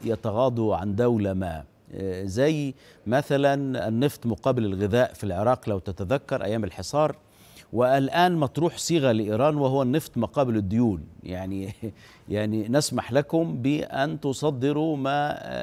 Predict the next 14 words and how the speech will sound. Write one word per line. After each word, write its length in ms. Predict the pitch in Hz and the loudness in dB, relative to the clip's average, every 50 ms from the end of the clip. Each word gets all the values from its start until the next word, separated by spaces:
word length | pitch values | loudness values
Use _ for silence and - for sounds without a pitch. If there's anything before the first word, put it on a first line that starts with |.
| 107 | -4
يكفي 540 | 117 120 135 165 - - - - 156 160 156 | -2 0 0 0 -2 -6 -6 -6 -4 -2 -2
لسداد 540 | 139 135 143 131 - 131 123 127 147 151 135 | -2 -2 -2 0 0 -2 0 0 0 0 0
ديونكم، 640 | 123 113 107 120 143 147 135 135 135 - 147 143 143 | 0 0 0 0 0 0 0 -2 -2 -2 -2 0 0
وديونهم 440 | 143 139 135 151 165 160 151 143 135 | 0 0 0 0 0 2 0 0 0
كثيرة. 460 | - 143 - - 156 131 101 82 - - - - - - - - - - - | -2 -2 -2 2 2 2 2 0 -4 -10 -18 -20 -20 -20 -20 -20 -16 -6 -2
وبالتالي 460 | 101 110 117 - 175 165 170 156 - | -2 -2 0 0 0 0 0 0 0
إلى 120 | 139 147 - | 0 0 0
أي 200 | - - 175 160 | 2 2 2 2
حد 240 | - 160 160 143 151 | 2 0 0 2 2
يمكن 320 | 165 160 151 - 156 131 | 2 2 0 0 0 0
أن 120 | 120 110 | 0 0
تكون 280 | 98 120 104 147 151 143 | 0 -2 -2 0 -2 0
هذه 320 | 135 143 151 139 143 135 | 2 0 0 2 0 0
مخارج 540 | 123 117 110 - - 120 101 95 92 107 135 | 0 0 -2 0 0 2 2 2 0 -2 -4